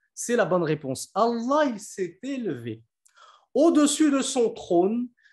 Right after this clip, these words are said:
sachant que son trône est lui-même au-dessus des sept cieux. D'où est-ce qu'on tient ça ? Est-ce que ce sont nos savants anthropomorphistes qui nous ont appris ça ? Non.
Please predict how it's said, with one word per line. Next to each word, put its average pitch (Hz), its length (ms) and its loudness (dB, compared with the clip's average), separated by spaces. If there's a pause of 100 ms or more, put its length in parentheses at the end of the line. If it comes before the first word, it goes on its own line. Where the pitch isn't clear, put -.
sachant 277 720 -2
que 226 160 -2
son 220 280 -4
trône 226 320 -2
est 190 100 4
lui-même 233 600 0
au-dessus 208 520 -2
des 196 120 -6
sept 160 320 -8
cieux. - 340 -12 (300)
D'où 294 300 2
est-ce 302 260 4
qu'on 220 200 -2
tient 185 300 0
ça ? 151 460 -2 (380)
Est-ce 190 180 -2
que 294 140 0
ce 247 180 0
sont 226 300 0
nos 196 240 0
savants 202 680 0
anthropomorphistes 196 1600 -4 (240)
qui 226 160 -6
nous 214 200 -4
ont 208 120 -2
appris - 260 -4
ça ? 247 240 -4
Non. 247 200 -6